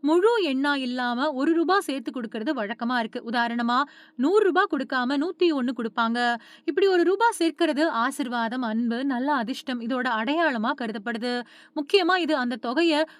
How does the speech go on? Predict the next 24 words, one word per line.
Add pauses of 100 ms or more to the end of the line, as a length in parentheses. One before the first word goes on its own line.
ஒற்றை (140)
எண்ணா (120)
மாத்துது. (320)
இது
தொடர்ச்சியை
குறிக்குது. (140)
பூஜ்ஜியத்துல
முடியக்கூடிய
முழுமையான
தொகை
முடிவை
குறிக்குது. (380)
கல்யாணம்
மாதிரியான
புதிய
தொடக்கங்களுக்கு
இது
நல்லது
கிடையாது
அப்படின்றதுனாலதான் (300)
ஒரு
ரூபாய
கூட
சேர்க்கறாங்க.